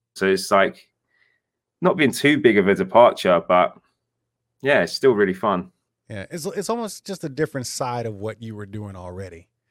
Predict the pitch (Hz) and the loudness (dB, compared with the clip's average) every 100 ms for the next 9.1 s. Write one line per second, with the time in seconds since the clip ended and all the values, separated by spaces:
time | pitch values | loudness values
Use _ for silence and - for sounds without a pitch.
0 | _ _ _ 139 160 196 220 160 180 113 | _ _ _ -8 -6 -10 2 6 8 6
1 | 104 110 - _ _ _ - 107 147 196 | 4 -2 -8 _ _ _ -16 -10 -8 -8
2 | 160 107 101 - 113 104 98 98 127 117 | -10 -10 -12 -12 -12 -12 -14 -20 -14 -10
3 | 160 160 107 104 101 98 - 120 113 101 | -8 -10 -12 -14 -14 -16 -10 -8 -8 -10
4 | 82 82 _ _ _ _ - - 151 127 | -16 -20 _ _ _ _ -14 -6 -4 -4
5 | 117 _ _ _ _ _ - _ _ _ | -10 _ _ _ _ _ -20 _ _ _
6 | _ _ - 139 170 202 196 175 - 143 | _ _ -8 -4 -4 -6 -10 -10 -8 -8
7 | 107 104 135 156 160 117 107 123 156 92 | -8 -8 -10 -10 -8 -8 -10 -10 -10 -10
8 | 104 113 110 107 135 - 95 113 160 90 | -10 -12 -12 -10 -12 -12 -14 -12 -12 -12
9 | 85 | -14